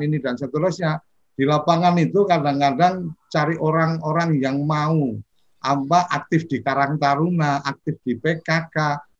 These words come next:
itu bukan sesuatu yang gampang karena mereka akan apa, lebih, eh, lebih berpikir ada bagian-bagian yang memang, eh, dia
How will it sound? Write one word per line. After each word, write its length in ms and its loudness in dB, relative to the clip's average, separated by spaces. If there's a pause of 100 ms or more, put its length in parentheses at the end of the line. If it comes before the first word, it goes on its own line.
(120)
itu 240 -4
bukan 240 -2
sesuatu 400 -2
yang 240 2
gampang 400 -2
karena 320 -2
mereka 480 2
akan 320 -2
apa, 400 -2
lebih, 480 2 (320)
eh, 240 0
lebih 240 -2
berpikir 400 0
ada 240 0
bagian-bagian 760 -2
yang 60 0
memang, 280 0 (460)
eh, 220 -4
dia 320 0